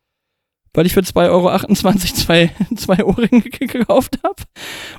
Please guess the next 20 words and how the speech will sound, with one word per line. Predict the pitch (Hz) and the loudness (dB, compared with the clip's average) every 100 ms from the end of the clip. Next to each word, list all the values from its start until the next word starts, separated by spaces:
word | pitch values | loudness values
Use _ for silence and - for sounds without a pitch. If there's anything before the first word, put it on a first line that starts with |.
| - | 2
Und, | 202 247 277 - | 6 8 6 4
äh, | 214 226 233 | 4 4 4
ich | - 240 | 2 0
hab | 220 | 2
noch | 220 214 | 2 4
ein, | 220 214 214 214 | 6 6 6 4
ähm, | 185 185 185 185 185 180 180 175 175 170 | 2 4 6 6 6 6 6 4 4 2
ein | 139 165 180 | 0 2 4
Leder | 185 226 214 | 6 6 2
für | 202 196 | 4 2
Billard, | 170 220 208 175 170 - | 4 4 6 4 2 -2
also | 180 185 | 0 2
die, | 175 | 0
die, | 170 175 | 0 0
die | 170 170 | 2 2
Billardqueue-Lederbearbeitungstools, | 180 214 180 - 175 175 185 175 165 170 175 170 160 156 165 165 - - - 175 175 - | 4 4 2 4 4 6 4 4 2 2 2 2 2 2 2 2 0 -10 0 4 4 4
so, | 185 175 | 2 2
so | 165 | 0
verschiedene | 175 165 175 165 | -2 2 4 4
Sachen. | 165 170 175 | 2 2 2